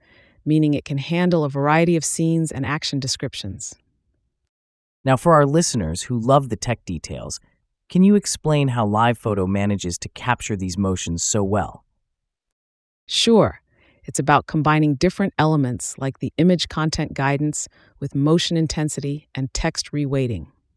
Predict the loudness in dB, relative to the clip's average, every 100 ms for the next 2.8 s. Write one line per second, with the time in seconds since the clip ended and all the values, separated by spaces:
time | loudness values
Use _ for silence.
0 | _ _ _ _ 2 2 2 0 4 4
1 | 4 0 -2 -4 0 0 0 -2 -2 -2
2 | -2 -2 0 0 0 0 -2 -4